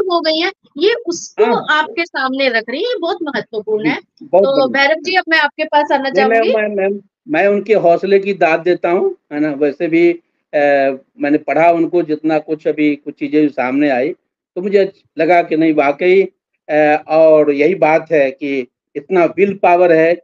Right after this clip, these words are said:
Speaker 2: कि मैं ईश्वर से, से प्रार्थना करता हूँ कि वो एक मुजी मर्ज से बाहर आई हैं, ये भी मैंने पढ़ा उनके बारे में। तो उन-, अल्लाह उन्हें सेहत रखे। और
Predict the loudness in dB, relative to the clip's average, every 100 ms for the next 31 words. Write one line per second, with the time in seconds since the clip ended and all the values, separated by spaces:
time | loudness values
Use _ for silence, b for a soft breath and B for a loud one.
0 | _ _ 0 4 4 4 0 0 2 4
1 | 2 0 -4 -10 -18 -6 0 0 0 -6
2 | -10 _ _ -6 -2 0 0 0 0 0
3 | 0 -2 0 -2 0 2 2 0 -4 -2
4 | 2 2 2 0 -6 -4 -2 0 2 2
5 | 2 0 -4 _ _ -4 0 2 2 0
6 | -2 -2 0 0 -2 -2 0 0 -2 -8
7 | _ _ _ -2 2 2 0 -4 -10 -8
8 | -8 _ -6 -2 0 0 -2 -2 -2 -2
9 | -4 -6 -4 -6 -8 _ _ 0 2 4